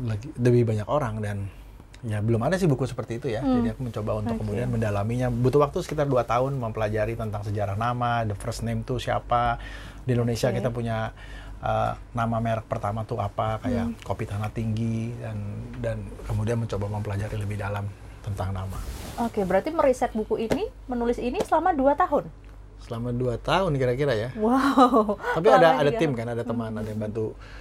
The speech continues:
Speaker 1: untuk mencari
Speaker 2: Hmm.
Speaker 1: informasi, memvalidasi, dan
Speaker 2: Hmm.
Speaker 1: teman-teman di K P G juga sangat, apa, eh, suportif ya. Eh,
Speaker 2: Hmm.
Speaker 1: dibaca satu-satu, kalau ada yang, "Mas, ini kayaknya harus double check lagi," kita double check
Speaker 2: Hmm.
Speaker 1: lagi. Jadi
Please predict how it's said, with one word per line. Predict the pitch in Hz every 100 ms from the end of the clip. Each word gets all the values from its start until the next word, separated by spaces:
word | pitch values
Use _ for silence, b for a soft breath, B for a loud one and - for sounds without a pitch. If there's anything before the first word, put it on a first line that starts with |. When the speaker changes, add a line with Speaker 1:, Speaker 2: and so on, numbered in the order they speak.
| B
Speaker 1:
untuk | 131 117 117
mencari | 117 113
Speaker 2:
Hmm. | 113
Speaker 1:
informasi, | 120 120 110 127
memvalidasi, | 123 110 117 117 117 101 - 120 123
dan |
Speaker 2:
Hmm. | 120
Speaker 1:
teman-teman | 127 123 127
di | 135 117
K | 117
P | 113
G | 117
juga | 123 117 110 104 - B B B
sangat, | - 107 107 107 104 - -
apa, | 101 113 120 B B
eh, | 113 101 98
suportif | - 117 113 117 120
ya. | 113 117 -
Eh, | 104 113
Speaker 2:
Hmm. | 113
Speaker 1:
dibaca | 123 104
satu-satu, | 113 117 120 131 139 139
kalau | 120 113
ada | 113
yang, | 113 117
"Mas, | 143 -
ini | 135 143
kayaknya | 127 127 143 135
harus | 107 113 113
double | 120 117 117
check | 117 -
lagi," | 123 127 127
kita | 110
double | 101 95 98
check | 117
Speaker 2:
Hmm. | 113
Speaker 1:
lagi. | 98 95 113 B B B B -
Jadi | 104